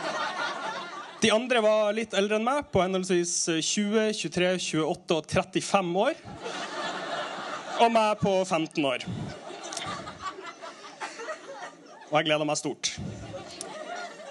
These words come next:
På veien til Island så fikk de andre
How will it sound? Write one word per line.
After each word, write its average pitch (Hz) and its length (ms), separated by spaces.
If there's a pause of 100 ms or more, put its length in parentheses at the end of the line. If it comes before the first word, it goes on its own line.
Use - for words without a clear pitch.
(440)
På 214 80
veien 202 400
til 185 200
Island 147 420 (260)
så - 320
fikk 190 280
de 160 100
andre 156 360